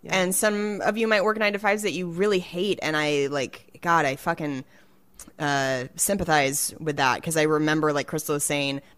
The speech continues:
Speaker 2: being at a desk job and when, like, one P M hit, feeling like, I, I was like, "I feel like I'm on fire. Like, I feel like I'm melting." Like, I,
Speaker 1: Yeah.
Speaker 2: I wanted to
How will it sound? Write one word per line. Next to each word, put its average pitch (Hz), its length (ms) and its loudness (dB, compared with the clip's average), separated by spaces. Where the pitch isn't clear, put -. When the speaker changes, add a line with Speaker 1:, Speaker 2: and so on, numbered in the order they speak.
Speaker 2:
being 160 260 2
at 139 400 0
a 147 100 -6
desk 147 280 -2
job 135 440 0
and 143 200 -4
when, 135 140 -4
like, 135 240 -4
one 143 320 -6
P 135 220 -6
M 127 120 -6
hit, 131 400 -6
feeling 196 260 -2
like, 185 160 0
I, 165 200 -2
I - 60 -6
was 185 80 -2
like, 196 140 0
"I 175 60 -2
feel 208 200 -4
like 233 80 -2
I'm 247 220 -4
on 156 180 -4
fire. 127 640 -4
Like, 170 140 -4
I 180 60 0
feel 214 160 -6
like 214 80 -2
I'm 147 380 -4
melting." 139 520 -4
Like, 165 120 0
I, 165 40 2
Speaker 1:
Yeah. 156 460 -6
Speaker 2:
I 180 100 -2
wanted 175 440 0
to 180 220 -6